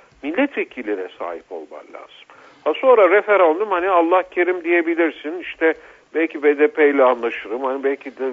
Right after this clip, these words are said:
nispeten <laughs> demokratik bir anayasa yaparsa belki yüzde elliyi geçebilir. Bilemiyorum. Bu sonraki tartışılacak bir konu ama önce üç yüz otuzu, a, alman lazım. E, e, şimdi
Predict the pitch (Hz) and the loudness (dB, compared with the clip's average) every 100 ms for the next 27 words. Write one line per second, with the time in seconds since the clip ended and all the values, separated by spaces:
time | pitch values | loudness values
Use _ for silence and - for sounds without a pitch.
0 | 120 131 - 135 123 - 127 135 123 131 | -8 -16 -10 -10 -8 -8 -4 -4 -4 -6
1 | - 127 139 - 120 120 123 123 123 135 | -6 -10 -12 -10 -6 -6 -4 -6 -4 -6
2 | 117 - 117 107 - 117 - - - _ | -4 -4 -4 -4 -6 -6 -6 -16 -20 _
3 | 143 151 - 131 127 113 127 117 120 117 | 0 0 -2 -12 -12 0 2 2 -4 -8
4 | 117 113 - 117 117 131 190 226 160 113 | -8 -6 -8 -8 -8 -6 2 4 4 2
5 | 107 123 147 170 175 160 - - 104 - | 0 -4 -8 -2 0 0 -6 -4 -4 -6
6 | - 117 - 110 - 104 101 95 107 147 | -14 -16 -10 -10 -10 -14 -14 -12 -10 -4
7 | 262 269 226 175 - 165 170 - 165 185 | -4 -2 -6 -8 -8 -4 -4 -6 -8 -2
8 | 175 - _ _ _ - - 85 - _ | -2 -4 _ _ _ -12 -8 -8 -10 _
9 | _ 110 110 107 95 92 85 80 - _ | _ 0 0 -2 -4 -6 -10 -12 -18 _
10 | _ _ _ _ _ - 107 110 104 95 | _ _ _ _ _ -8 2 4 4 2
11 | 82 78 - - - - 185 240 | -4 -10 -14 -12 -10 -10 -10 -10